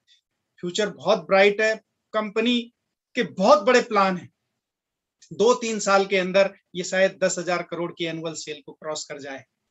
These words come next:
पच्चीस सौ करोड़ की sale को क्रॉस कर चुकी है। खुद ग्यारह सौ करोड़ रुपए invest कर दिया India में इन्होंने लगभग, different, uh, including manufacturing plant। एक लीडर,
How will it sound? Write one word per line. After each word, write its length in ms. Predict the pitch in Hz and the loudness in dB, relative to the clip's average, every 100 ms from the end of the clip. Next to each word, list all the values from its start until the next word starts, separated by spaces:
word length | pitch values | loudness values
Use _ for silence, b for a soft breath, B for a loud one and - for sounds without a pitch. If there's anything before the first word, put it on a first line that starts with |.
| _ _ | _ _
पच्चीस 360 | 185 185 175 - | -8 -6 -8 -6
सौ 60 | |
करोड़ 280 | 170 165 160 | -8 -8 -10
की 140 | 151 165 | -10 -12
sale 280 | - 156 | -10 -10
को 120 | 156 156 | -12 -12
क्रॉस 300 | 156 151 - | -8 -8 -8
कर 160 | 151 | -12
चुकी 340 | 143 131 143 131 | -12 -14 -10 -10
है। 140 | 123 _ _ _ - | -12 _ _ _ -2
खुद 140 | 226 226 156 | -2 -2 0
ग्यारह 340 | 208 233 277 | 2 6 6
सौ 160 | 269 269 | 6 2
करोड़ 280 | 240 247 | 4 4
रुपए 220 | 233 226 240 | 4 0 -4
invest 400 | 220 220 - - | -2 -4 -4 -4
कर 120 | 196 | -4
दिया 220 | 196 202 | -2 -2
India 300 | 190 185 190 | -2 -2 -4
में 140 | 185 | -4
इन्होंने 280 | 180 175 175 | -6 -6 -6
लगभग, 380 | 165 156 165 156 _ _ - | -6 -4 -4 -4 _ _ -4
different, 500 | 175 185 190 180 - _ _ _ | -4 2 2 0 -4 _ _ _
uh, 220 | 185 175 185 | 0 2 2
including 500 | 185 185 196 190 190 | 0 2 4 4 4
manufacturing 680 | 185 180 180 175 - 185 175 | 0 -2 -4 -8 -6 -8 -4
plant। 360 | 247 247 202 - _ _ _ _ _ _ | -2 0 -2 -10 _ _ _ _ _ _
एक 160 | 202 196 | -2 0
लीडर, 500 | 185 277 302 254 | 2 6 8 6